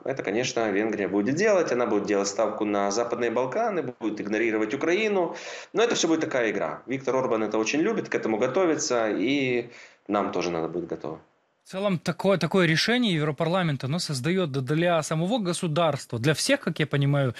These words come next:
Speaker 2: граждан этой страны, ну, такой образ ненадёжной страны. Государство, которое не может выполнять свои функции, свои обязанности, в целом ненадёжного, эм, председателя, возможного Совета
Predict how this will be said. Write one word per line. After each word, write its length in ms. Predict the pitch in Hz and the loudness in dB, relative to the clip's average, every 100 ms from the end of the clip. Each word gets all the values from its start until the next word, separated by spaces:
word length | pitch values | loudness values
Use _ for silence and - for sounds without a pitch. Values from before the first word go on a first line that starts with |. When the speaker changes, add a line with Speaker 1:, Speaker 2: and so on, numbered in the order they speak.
| - - | -12 -8
Speaker 2:
граждан 520 | - 165 240 220 196 180 | 2 4 6 4 2 2
этой 220 | 160 151 | 0 -2
страны, 440 | - 165 170 233 | 0 2 2 2
ну, 120 | 247 | 0
такой 260 | 180 - 196 | -2 -2 0
образ 380 | 190 196 185 - - - - | 2 2 2 0 -14 -18 -12
ненадёжной 800 | 208 214 240 233 240 247 170 156 | 4 6 8 6 6 4 4 0
страны. 560 | - 151 139 127 101 113 - | 0 0 2 0 -2 -8 -8
Государство, 580 | 147 160 214 240 240 220 | -4 -2 2 2 2 0
которое 320 | 208 - 202 | 0 0 2
не 80 | 214 | 4
может 300 | 247 240 202 | 4 2 0
выполнять 500 | 202 220 214 226 208 | 0 2 2 2 0
свои 220 | 196 185 | 0 0
функции, 500 | - 233 226 - 160 - - | 0 0 0 0 -2 -2 -10
свои 340 | - 180 180 247 | 0 4 6 4
обязанности, 880 | 226 156 208 196 170 165 156 - | 4 4 4 2 0 -2 -2 -4
в 60 | 147 | -6
целом 360 | - 202 190 170 | 0 2 2 2
ненадёжного, 800 | 175 175 175 185 175 160 170 151 - - | 2 2 2 0 0 0 0 -2 -8 -8
эм, 760 | 156 160 160 160 160 160 160 156 | 0 4 4 4 2 2 2 0
председателя, 840 | 170 175 190 170 220 220 180 147 120 | 0 -2 0 2 0 0 0 0 0
возможного 600 | 131 143 175 196 165 147 | -2 0 0 0 -2 -4
Совета 440 | - 151 170 147 | -2 -2 0 -2